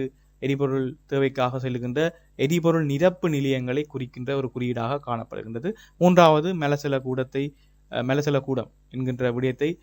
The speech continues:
அஹ், தெரி-, தெரிவிப்பதாக இருக்கின்றது. அதிலே ஆண்களுக்கான வடிவம், பெண்களுக்கான வடிவம் என்பது இந்த குறியீட்டிலே காணப்படுகின்றது. அதனையும் விளங்கிக் கொள்ள வேண்டும்.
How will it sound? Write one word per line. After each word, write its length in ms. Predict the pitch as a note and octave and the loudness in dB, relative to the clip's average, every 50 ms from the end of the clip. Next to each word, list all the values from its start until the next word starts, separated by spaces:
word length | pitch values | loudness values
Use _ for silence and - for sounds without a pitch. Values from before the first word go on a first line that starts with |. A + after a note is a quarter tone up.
| _ _ _ _ - | _ _ _ _ -6
அஹ், 140 | B2+ B2 | -6 -4
தெரி-, 400 | A#2+ B2+ C3+ C3 C3+ C3 A#2+ A#2+ | -2 0 0 2 2 2 0 -2
தெரிவிப்பதாக 600 | A#2+ C#3 C#3 C#3+ C#3 C3 C3+ C3 B2+ B2 A#2+ B2 | 0 0 2 2 0 0 2 2 2 2 2 0
இருக்கின்றது. 380 | A#2+ A#2+ A#2 - A#2+ A#2 C#3 E3 | -4 -6 -6 -8 -6 -4 -2 0
அதிலே 240 | D#3+ D3+ D3 D3 C3+ B2+ | 2 2 2 2 2 2
ஆண்களுக்கான 720 | C3 C#3 C#3+ D3 D3 C#3+ C#3+ C#3+ C#3 - C3 B2+ B2+ B2 A#2+ | 2 0 0 0 0 -2 -2 -2 -2 -2 -4 -2 -2 -2 -2
வடிவம், 340 | B2 B2 B2+ B2+ C#3+ D#3 D3+ | 0 0 0 0 -2 -2 -4
பெண்களுக்கான 500 | C#3+ C3 C3 B2+ B2+ B2+ B2+ B2 B2 A#2+ | -4 -2 -2 -2 -2 -2 -2 -4 -4 -4
வடிவம் 280 | B2 B2 B2 B2 B2 | -2 -2 -2 -2 -4
என்பது 260 | A#2+ A#2+ A#2+ B2 C3+ E3 F#3+ - _ _ _ | -6 -4 -4 -2 -2 -2 -4 -6 _ _ _
இந்த 160 | _ - C3+ B2 | _ -4 -2 0
குறியீட்டிலே 440 | B2+ C3 C3 C3 B2 B2+ D3+ D#3 - | 2 2 2 2 2 2 2 0 2
காணப்படுகின்றது. 640 | C3+ B2 B2 B2 - - A#2 A2+ A2+ A2 A2+ B2+ D#3+ | 2 0 0 0 -2 -4 -8 -8 -8 -8 -6 -6 -4
அதனையும் 360 | D#3+ C#3 B2+ B2 B2+ C3+ C3+ | -2 -2 -2 -2 -4 -4 -2
விளங்கிக் 280 | B2+ B2 A#2+ A#2+ A#2 - | -2 -2 -2 -2 -4 -4
கொள்ள 180 | A#2+ A#2 A2+ | -4 -4 -4
வேண்டும். 340 | A2 A2+ A2+ A#2 D3 G#3 A#3 | -4 -4 -4 -2 -2 -2 -4